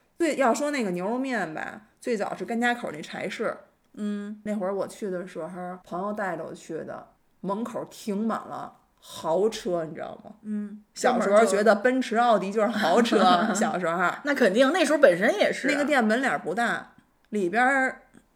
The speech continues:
Speaker 1: 其实比一些其他的小餐馆子大一丢丢，但也没大到哪儿去。
Speaker 2: 能有几桌吧？
Speaker 1: 就是老汤。
Speaker 2: 嗯。
Speaker 1: 真香，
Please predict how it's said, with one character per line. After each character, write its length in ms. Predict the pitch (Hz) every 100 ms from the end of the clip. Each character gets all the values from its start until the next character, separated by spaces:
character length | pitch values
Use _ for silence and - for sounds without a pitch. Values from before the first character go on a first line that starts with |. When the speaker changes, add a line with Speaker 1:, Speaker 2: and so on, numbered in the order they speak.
| _
Speaker 1:
其 180 | - 240
实 160 | 277
比 140 | 220 156
一 260 | 117 214
些 260 | 214 247 247
其 300 | 233 - 240
他 160 | 247 254
的 140 | 226
小 260 | - - -
餐 300 | 233 240 226
馆 120 | -
子 60 | 160
大 180 | 240 208
一 80 | 196
丢 160 | 240
丢， 220 | 233 240
但 160 | 240 214
也 80 | 180
没 120 | 151
大 180 | 208 196
到 120 | 165
哪 80 | 165
儿 20 |
去。 60 | 247
Speaker 2:
能 40 |
有 120 | 277
几 160 | 285 175
桌 260 | 285 294
吧？ 260 | 285 - - _ _
Speaker 1:
就 180 | 190 175
是 420 | 170 147 147 -
老 180 | 170 139
汤。 260 | - 185 180 _ -
Speaker 2:
嗯。 320 | 214 202 196 -
Speaker 1:
真 200 | 196 180
香， 360 | 185 156 135